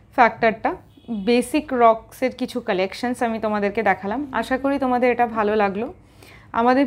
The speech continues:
ভিডিওগুলো ভালো লেগে থাকলে আমাদের চ্যানেলটা প্লিজ, আহ, লাইক করো, সাবস্ক্রাইব করতে ভুলো না, আর পজিটিভলি আমাদের চ্যানেলটা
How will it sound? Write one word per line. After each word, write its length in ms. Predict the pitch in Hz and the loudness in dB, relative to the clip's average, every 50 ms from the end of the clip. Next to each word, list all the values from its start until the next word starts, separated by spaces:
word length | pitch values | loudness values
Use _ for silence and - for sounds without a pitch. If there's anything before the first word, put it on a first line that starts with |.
| 233 | 2
ভিডিওগুলো 520 | 269 247 208 254 262 269 254 269 269 269 269 277 269 269 254 - - - 240 247 208 | 2 2 2 2 2 2 2 2 2 4 4 4 4 2 2 0 -4 -10 -10 -2 2
ভালো 200 | 226 214 220 233 254 262 | 2 2 4 4 2 2
লেগে 180 | 254 247 269 262 277 | 2 2 2 2 2
থাকলে 240 | 262 240 240 254 277 | 0 0 0 0 0
আমাদের 320 | 269 247 226 220 220 233 233 233 - | 0 0 0 0 0 0 -2 0 -2
চ্যানেলটা 440 | 220 196 196 214 226 226 220 233 240 233 | -2 0 0 -2 -2 0 0 0 0 0
প্লিজ, 300 | - 233 247 254 262 240 - | -2 0 2 2 2 0 -2
আহ, 1200 | - - - - _ - - - - - - - - - - - - 208 202 202 202 196 196 196 190 180 - - - - - - 233 | -8 -16 -20 -20 _ -20 -20 -20 -20 -20 -20 -20 -20 -20 -16 -8 -4 -2 0 0 0 0 0 0 -2 -2 -6 -10 -14 -8 0 4 6
লাইক 220 | 220 214 220 220 226 - - 262 | 6 6 6 2 -2 -4 0 2
করো, 200 | 254 233 240 285 - - - - - - - - - | 2 4 2 0 -2 -8 -14 -20 -20 -20 -12 0 0
সাবস্ক্রাইব 440 | 240 220 - - - 262 254 269 262 - | 0 0 0 -2 0 2 2 2 2 0
করতে 200 | 269 262 262 - 277 214 220 | -2 -2 0 -2 -2 0 0
ভুলো 180 | 247 233 233 233 | 2 2 4 4
না, 40 | 262 262 | 4 2
আর 60 | 269 262 - | 2 0 0
পজিটিভলি 520 | 233 214 208 196 208 220 262 247 262 285 285 254 233 | 0 0 0 -2 -4 -4 -2 0 0 2 2 2 2
আমাদের 200 | 233 226 233 233 | 0 0 -2 -2
চ্যানেলটা 420 | 233 240 208 196 190 190 180 247 | -2 -2 -2 -2 -2 -2 -2 -2